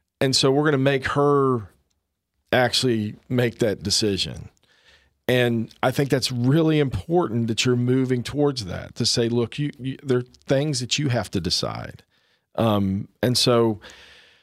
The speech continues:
but those are the, those are where the teaching comes in. I mean, when she came back and said, "I shouldn't have done that," you know, I said, "Well, look, you know, you can always ask us for advice. We'll just take our advice the next time <laughs> that we,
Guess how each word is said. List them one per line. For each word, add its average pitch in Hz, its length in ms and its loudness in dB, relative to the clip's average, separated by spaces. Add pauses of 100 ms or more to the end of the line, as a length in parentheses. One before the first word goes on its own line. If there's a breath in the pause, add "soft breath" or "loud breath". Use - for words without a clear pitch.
(880 loud breath)
but 143 380 -2
those 175 220 6
are 165 60 4
the, 147 120 2
those 143 300 4
are 175 60 6
where 151 180 6
the 135 100 0
teaching 151 420 0
comes 135 300 0
in. 131 380 0
I 113 40 -2
mean, 135 160 2
when 131 80 0
she 143 140 -2
came 151 280 2
back 160 320 2
and 131 100 0
said, 139 280 2
"I 127 100 4
shouldn't 135 320 0
have 123 100 -2
done 139 280 0
that," 120 380 -4 (520)
you 135 120 2
know, 123 100 2
I 123 60 2
said, 156 180 -2
"Well, 156 140 2
look, 143 240 0
you 123 60 2
know, 123 180 -2 (100)
you 139 180 -2
can 139 120 2
always 135 240 2
ask 131 260 0
us 120 80 -6
for 143 180 0
advice. 123 520 -2
We'll 127 80 -6
just 135 220 -4 (1000)
take 131 260 2
our 139 140 4
advice 120 480 0
the 127 80 -4
next 113 240 -2
time 117 300 -2
<laughs> - 40 -8
that - 260 -6
we, - 60 -6